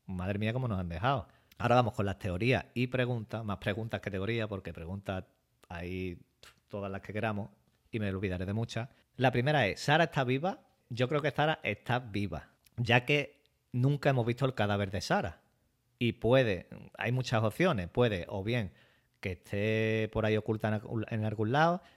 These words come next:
que esté en una clínica psiquiátrica o sabe Dios, o puede que sea Sofía. Sofía,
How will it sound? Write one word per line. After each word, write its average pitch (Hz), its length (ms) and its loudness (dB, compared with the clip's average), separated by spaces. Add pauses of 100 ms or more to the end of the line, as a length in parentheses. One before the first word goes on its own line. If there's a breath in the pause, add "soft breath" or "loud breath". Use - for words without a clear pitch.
(120 loud breath)
que 110 120 0
esté 107 260 -2
en 107 60 -2
una 110 240 -2
clínica 107 440 -2
psiquiátrica 107 1120 -2 (320 soft breath)
o 113 100 -2
sabe 113 260 0
Dios, 170 220 0 (240)
o 185 240 2
puede 147 480 4 (460)
que 113 120 6
sea 131 380 0
Sofía. 90 640 -6 (280)
Sofía, 127 480 0